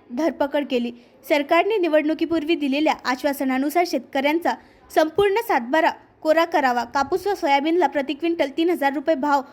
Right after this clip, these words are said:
फरक द्यावा, कांदा, दूध, धान उत्पादक शेतकऱ्यांना अनुदान द्यावे, उसाला एफ आर पी प्रमाणे एक रकमी मोबदला व शेतमालाला उत्पादन खर्चावर आधारित भाव द्यावा, कल्याण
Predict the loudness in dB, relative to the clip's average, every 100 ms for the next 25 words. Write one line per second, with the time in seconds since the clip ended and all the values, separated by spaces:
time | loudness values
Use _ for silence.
0 | -20 -10 2 4 4 2 0 0 -6 -4
1 | -2 2 2 2 -2 -4 -6 -4 0 0
2 | -2 0 2 2 0 -2 -2 -2 0 0
3 | -2 -2 -2 2 2 2 0 -2 -6 -12
4 | -20 -20 -2 0 4 4 4 0 -8 _
5 | _ -2 2 2 0 -2 0 0 2 2
6 | 0 0 -2 0 -4 -4 -14 -6 -2 2
7 | 2 4 2 2 -2 -2 0 2 2 0
8 | -2 -6 -2 0 -2 -4 -16 _ _ _
9 | 0 0 2 4 2 2 0 0 -2 0
10 | 0 2 0 0 -2 -6 -18 -20 _ -20
11 | -20 -2 2 4 2